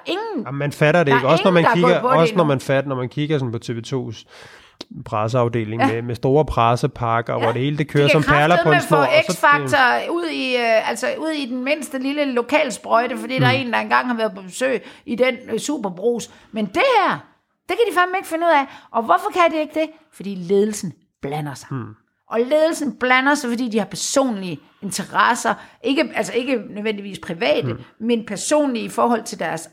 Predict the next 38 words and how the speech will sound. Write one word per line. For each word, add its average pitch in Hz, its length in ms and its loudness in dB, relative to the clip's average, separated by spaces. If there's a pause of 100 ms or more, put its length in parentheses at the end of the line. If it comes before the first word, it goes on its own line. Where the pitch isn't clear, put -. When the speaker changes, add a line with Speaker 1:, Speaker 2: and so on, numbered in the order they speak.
Speaker 1:
eget, 247 520 4 (400)
øh, 196 180 -2
hvad 202 100 2
skal 208 120 -4
man 208 60 -4
sige, 202 160 -4
renommé, 196 400 -4 (180)
i 254 40 -4
forhold 233 340 0
til, 233 160 -4
hvad 208 140 0
de 196 140 -12
ellers 208 280 -2
selv 226 320 0
Speaker 2:
Mm. 160 80 2
Speaker 1:
har 143 260 -2
gang 170 320 -2
i. 123 80 -8 (160)
Speaker 2:
Ja, 180 120 6
der 185 120 2
er 196 40 4
den 202 180 2
der, 156 160 4
altså 143 200 -2
den 156 200 -2
der 156 80 2
devise, 156 420 -6
vi 139 80 -4
også 156 200 -2
har 165 40 2
haft 151 140 0
før 139 200 0
i - 20 -2
programmet, 139 380 0
altså 135 120 0
det 139 120 -6
der 147 60 2
med, 139 200 2